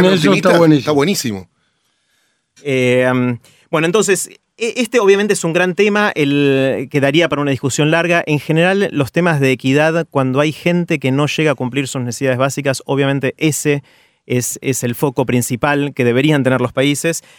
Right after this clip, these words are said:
Speaker 3: Pero una vez que uno llega a tener un país desarrollado, es ahí donde uno se pregunta:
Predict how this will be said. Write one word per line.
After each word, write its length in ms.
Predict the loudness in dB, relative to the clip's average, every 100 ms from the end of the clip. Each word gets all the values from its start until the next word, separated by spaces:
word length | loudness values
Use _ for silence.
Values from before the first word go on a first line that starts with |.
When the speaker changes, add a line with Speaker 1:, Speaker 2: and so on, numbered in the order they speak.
| _
Speaker 3:
Pero 120 | 0
una 140 | 2 2
vez 140 | 0
que 100 | 0
uno 120 | 0
llega 480 | 0 0 0 0 0
a 60 | -2
tener 160 | -2
un 80 | 0
país 160 | 0 -2
desarrollado, 640 | -4 -6 -4 -2 0 0 -2 _
es 160 | -8 -4
ahí 100 | -2
donde 200 | 0 0
uno 100 | 0
se 160 | -2
pregunta: 580 | -2 0 0 0 0 -2